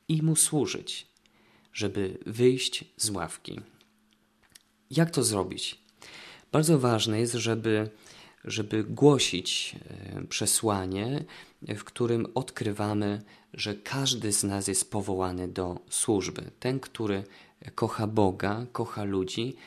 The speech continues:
przyciąga innych, służy, służy ludziom, aby, aby mogli oni spotkać się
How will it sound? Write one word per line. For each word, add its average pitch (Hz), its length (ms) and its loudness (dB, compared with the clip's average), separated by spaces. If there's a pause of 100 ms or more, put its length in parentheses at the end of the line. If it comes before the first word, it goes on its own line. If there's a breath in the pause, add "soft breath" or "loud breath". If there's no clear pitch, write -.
(140 loud breath)
przyciąga 120 600 -2
innych, 87 640 -6
służy, 95 640 -2 (280 loud breath)
służy 107 380 0
ludziom, 104 440 0
aby, 104 200 -6 (420 loud breath)
aby 107 420 -4 (240)
mogli 110 480 0
oni 123 280 2
spotkać - 520 -2
się 95 280 -2